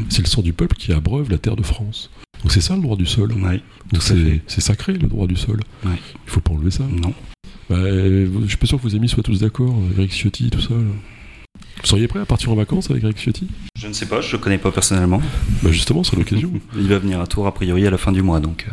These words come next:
Speaker 1: Ah, mais s'il vient faire là,
Speaker 2: Ouais.
Speaker 1: monsieur.
Speaker 2: Écoutez, on débat avec les,
Speaker 1: Ah ouais, très bien.
Speaker 2: avec les adhérents.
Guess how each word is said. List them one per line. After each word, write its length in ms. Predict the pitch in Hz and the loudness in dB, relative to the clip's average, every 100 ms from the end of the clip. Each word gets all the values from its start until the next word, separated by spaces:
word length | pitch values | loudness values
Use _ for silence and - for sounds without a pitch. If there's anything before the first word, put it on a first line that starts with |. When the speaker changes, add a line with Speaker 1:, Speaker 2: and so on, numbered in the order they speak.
| - - | -10 -2
Speaker 1:
Ah, 160 | 170 | 0
mais 260 | 170 113 80 | 2 2 2
s'il 180 | - 95 | 2 2
vient 100 | 85 | 2
faire 180 | - 113 | 2 0
là, 60 | 143 | 0
Speaker 2:
Ouais. 100 | 139 | -2
Speaker 1:
monsieur. 240 | 131 143 131 131 - - - | -2 -2 -2 -6 -10 -20 -12
Speaker 2:
Écoutez, 200 | - 92 | -2 2
on 100 | 85 | 4
débat 280 | 80 82 92 | 2 2 2
avec 280 | 85 - | 0 -2
les, 300 | 80 82 78 - | -2 0 -2 -2
Speaker 1:
Ah 80 | 101 | 0
ouais, 80 | 143 196 | 0 -2
très 100 | - | -2
bien. 120 | 101 175 | -2 -2
Speaker 2:
avec 220 | 92 90 | -4 -4
les 140 | 85 | -6
adhérents. 280 | 82 76 76 | -4 -6 -8